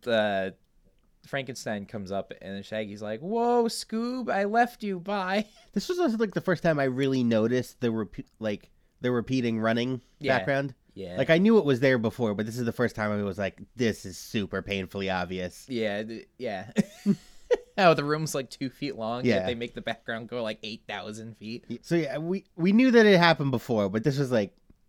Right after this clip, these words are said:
Speaker 2: the first time it was like, "Yeah, I'm, I'm seeing it now." So we got through the effort. I think we got through the effort period. I think we're done with effort at this point.
Speaker 1: Yeah, pretty
Speaker 2: <laughs>
Speaker 1: much. Oh, I also, in the meantime, Fred, Velma, and Daphne discovered,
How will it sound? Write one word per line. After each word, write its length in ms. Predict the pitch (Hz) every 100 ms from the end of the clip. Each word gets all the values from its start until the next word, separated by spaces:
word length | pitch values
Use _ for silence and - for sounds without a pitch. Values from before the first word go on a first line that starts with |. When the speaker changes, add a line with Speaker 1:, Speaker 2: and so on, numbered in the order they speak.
| _ _ -
Speaker 2:
the 80 | 113
first 220 | 123 -
time 160 | 110 101
it 40 |
was 160 | 101 101
like, 260 | 98 - _ _ _ -
"Yeah, 360 | 120 104 98
I'm, 160 | 98 113
I'm 160 | 104 98
seeing 300 | 104 95 92
it 80 | 98
now." 200 | 92 - 123 127 98 110
So 220 | 127 160
we 140 | 160
got 280 | 165 202 208
through 140 | 196 170
the 180 | 170
effort. 300 | 151 - 156 135
I 120 | 143
think 200 | 208 180
we 120 | 175
got 200 | 160 165
through 120 | 165
the 160 | 139 139
effort 360 | 131 - 113 -
period. 460 | 110 95 95 92
I 100 | 123
think 200 | 127 170
we're 100 | 156 139
done 260 | 147 135
with 140 | 123 117
effort 380 | 113 - 107 87
at 100 | -
this 180 | 98 -
point. 340 | 98 90 117
Speaker 1:
Yeah, 180 | 160 -
pretty 220 | - 208 190
Speaker 2:
<laughs> 40 |
Speaker 1:
much. 280 | 202 190 - - - _ _ _ _ 175
Oh, 80 |
I 160 | 175 180
also, 520 | 180 208 214 226 208
in 120 | 185
the 60 | 175
meantime, 760 | 170 170 156 170 156 135 127 - -
Fred, 520 | - 160 147 143 139
Velma, 340 | 135 139 139 127
and 140 | 113
Daphne 340 | 127 123 127
discovered, 600 | - 113 - 117 120 113